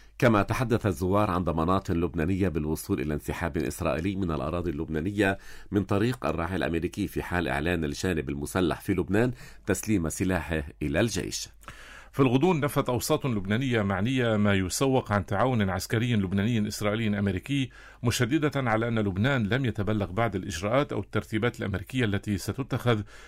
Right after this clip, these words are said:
Speaker 2: في اجتماع الوفود العسكرية اللبنانية والإسرائيلية والأمريكية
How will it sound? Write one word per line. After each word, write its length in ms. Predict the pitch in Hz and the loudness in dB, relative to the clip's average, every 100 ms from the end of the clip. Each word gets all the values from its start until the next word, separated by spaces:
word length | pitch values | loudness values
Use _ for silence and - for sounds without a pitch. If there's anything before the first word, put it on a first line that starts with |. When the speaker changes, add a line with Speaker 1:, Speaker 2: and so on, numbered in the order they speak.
| - | -8
Speaker 2:
في 140 | - | 0
اجتماع 460 | 117 - 127 151 123 | 0 2 0 2 2
الوفود 380 | 104 92 135 104 | 0 -2 -4 0
العسكرية 500 | 87 - 117 117 110 | -2 0 0 2 2
اللبنانية 400 | 92 101 107 113 | 2 0 2 2
والإسرائيلية 520 | 104 110 113 117 127 | 0 -2 -4 -2 0
والأمريكية 760 | 127 131 135 - 156 90 85 | 0 0 -2 -2 -2 0 0